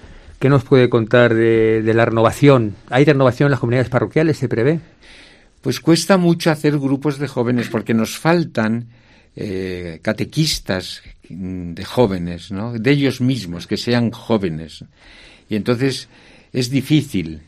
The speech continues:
Speaker 2: no es un trabajo fácil, ¿no? Sin embargo, pues por la experiencia que yo tengo en pastoral universitaria, en un grupo de jóvenes que le llaman jóvenes con talento, siguiendo una fórmula del Papa Francisco, pues mi experiencia es buena.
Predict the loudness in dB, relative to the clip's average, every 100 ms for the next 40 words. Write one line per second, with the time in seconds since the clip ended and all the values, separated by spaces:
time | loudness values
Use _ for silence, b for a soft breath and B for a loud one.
0 | -12 -8 -6 -4 -2 -2 -2 -4 -6 -8
1 | -6 -6 -8 -12 -8 -10 -10 b b b
2 | b -2 2 4 6 6 4 2 2 0
3 | -4 -12 -10 -10 -6 -4 -2 -4 -2 2
4 | 2 4 2 2 2 2 2 2 0 -2
5 | -4 -2 2 2 2 0 -6 -10 -4 -2
6 | 0 0 2 2 2 0 -2 -2 -4 -2
7 | -2 0 -2 -4 -6 -4 -2 -2 -2 -4
8 | -4 -2 -2 -4 -8 b b b b -8
9 | -6 -4 0 2 2 -2 -6 -6 -6 -2
10 | -2 -4 -6 -6 -4 -4 -6 -6 -6 -2
11 | -2 -2 -6 -6 -8 -8 -8 -8 -10 -10
12 | b b b b b -6 -4 -2 -2 0
13 | 0 2 4 4 2 0 0 0 0 -2